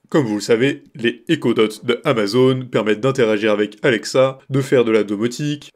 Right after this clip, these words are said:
de jouer de la musique, et cetera, et cetera. Avec cette nouvelle version, vivez une expérience audio inégalée et profitez de voix plus claires, de basses plus profondes et de sons plus puissants dans chaque pièce.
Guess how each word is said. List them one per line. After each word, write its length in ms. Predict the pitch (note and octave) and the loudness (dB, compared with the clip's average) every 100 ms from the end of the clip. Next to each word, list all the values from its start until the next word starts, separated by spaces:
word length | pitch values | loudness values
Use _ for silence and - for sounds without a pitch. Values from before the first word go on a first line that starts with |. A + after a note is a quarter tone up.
| - | -6
de 180 | B2+ | -2
jouer 160 | B2 A#2+ | 2 2
de 60 | G#2+ | 2
la 80 | |
musique, 520 | G#2 G#2+ G#2+ C3+ C3+ - | 0 -2 -4 -6 -6 -6
et 100 | C#3 | -6
cetera, 540 | - - B2+ B2 C#3 - | -2 -2 0 2 0 -2
et 100 | D3 | -6
cetera. 480 | C#3 C3 A#2+ G2+ - _ - | -4 -2 -2 -2 -6 _ -2
Avec 200 | E3 B2+ | 0 0
cette 200 | A#2+ - | -2 -2
nouvelle 200 | D#3+ A#2+ | 0 2
version, 500 | A2 G2+ - E3 - _ | 2 0 -2 -4 -6 _
vivez 260 | A#2+ D3 A#2+ | -6 -2 0
une 160 | A2 | 0
expérience 560 | B2 B2 A#2+ A2 G#2 - - | -2 0 0 2 -2 -6 -2
audio 360 | C#3+ D#3+ - - | 0 0 -2 -2
inégalée 640 | F3+ B2+ A2 G#2+ D3 - - | -2 0 2 2 0 -4 -4
et 100 | B2+ | -4
profitez 420 | B2+ - - B2+ | -2 -4 -2 -2
de 60 | A#2 | 0
voix 240 | G#2+ G2+ | 0 -2
plus 180 | - D#3 | -4 -6
claires, 540 | B2+ B2 C3 C3+ C3+ C3 _ - | 0 4 4 2 -2 -8 _ -6
de 160 | A#2 | -2
basses 300 | A#2+ G#2+ - | 0 0 -2
plus 160 | - D#3 | -10 -6
profondes 640 | C#3 A#2+ C#3 B2+ C3 B2+ | -2 -2 0 0 0 -2
et 120 | - A#2 | -2 0
de 100 | G#2+ | 0
sons 220 | - C3 | -2 -6
plus 180 | - D3+ | -6 -8
puissants 400 | - G#2+ D3+ C#3 | -6 -4 0 2
dans 140 | A2 | 0
chaque 240 | - C#3 - | 0 -2 -2
pièce. 440 | A2+ A2 - - | -8 -8 -12 -18